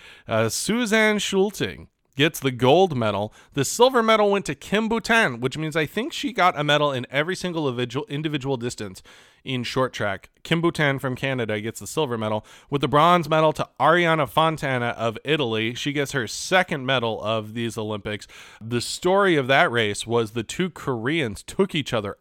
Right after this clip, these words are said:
out in the final. Shim Soo Ki took out Choi Min Jung. Both of them were in the back of the pack, so they would have had to make a last-second move. But we've seen it before from both of them, in particular from Choi. Um, so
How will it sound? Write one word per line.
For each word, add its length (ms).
out 320
in 160
the 60
final. 500
Shim 340
Soo 220
Ki 280
took 320
out 180
Choi 260
Min 260
Jung. 520
Both 200
of 60
them 140
were 140
in 220
the 60
back 220
of 80
the 60
pack, 320
so 100
they 160
would 300
have 100
had 200
to 60
make 380
a 140
last-second 640
move. 320
But 100
we've 200
seen 180
it 80
before 320
from 300
both 260
of 120
them, 160
in 100
particular 460
from 180
Choi. 480
Um, 360
so 420